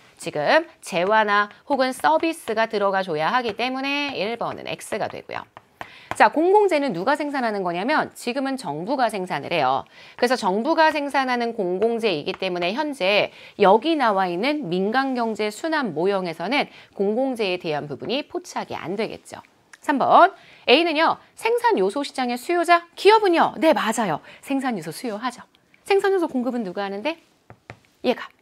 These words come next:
그죠? 생산 요소는 그래서 얘가 공급자, 얘가 수요자, 생산물을 얘가 공급자, 얘가 수요자가 되는 것 확인하실 수 있기 때문에 지금 보시는 삼 번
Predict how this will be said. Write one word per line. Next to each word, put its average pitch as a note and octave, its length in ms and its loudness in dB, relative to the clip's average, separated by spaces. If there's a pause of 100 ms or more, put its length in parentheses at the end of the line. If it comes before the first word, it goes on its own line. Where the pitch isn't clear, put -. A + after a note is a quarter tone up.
(140)
그죠? C#4 160 -2 (360)
생산 G#4 340 6
요소는 C#4+ 260 2
그래서 A#3+ 220 2
얘가 G3+ 320 4
공급자, G3+ 480 -4
얘가 E3+ 260 -2
수요자, C4 560 2 (200)
생산물을 B3 840 0 (200)
얘가 B3 340 4
공급자, F3+ 640 -4
얘가 D#3 260 0
수요자가 B3+ 520 -4
되는 D3+ 220 -12
것 C#3+ 180 -10
확인하실 A#3+ 400 -6
수 G3 120 -8
있기 F3+ 220 -6
때문에 F#3+ 420 -2 (220)
지금 G#3+ 300 0
보시는 F3+ 280 -4
삼 C#4+ 220 -4
번 G#3 280 4